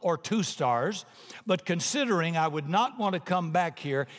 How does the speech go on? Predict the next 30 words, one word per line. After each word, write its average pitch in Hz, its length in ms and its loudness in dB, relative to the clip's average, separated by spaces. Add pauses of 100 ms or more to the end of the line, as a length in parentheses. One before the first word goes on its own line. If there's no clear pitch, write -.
(120)
even 214 340 2
if 175 160 0
I 165 140 4
was 156 240 -2
in 170 240 -2
a 143 100 0
carriage 214 680 0
drawn 180 400 2
by 143 160 2
a 123 120 0
hundred 226 440 0
horses 147 540 -4 (240)
with 160 160 2
a 127 80 -2
swarm 226 540 2
of 175 180 0
bees 160 300 -2
chasing 113 540 -8
me." - 140 -16 (440)
One 151 240 -4
star. 139 340 -4 (280)
<laughs> - 300 -20
These - 240 -2
are 359 80 -4
real, 180 420 -2 (280)
these 269 260 0
are 247 100 2
real 190 300 4
Yelp 175 300 2 (100)
reviews. 196 480 -2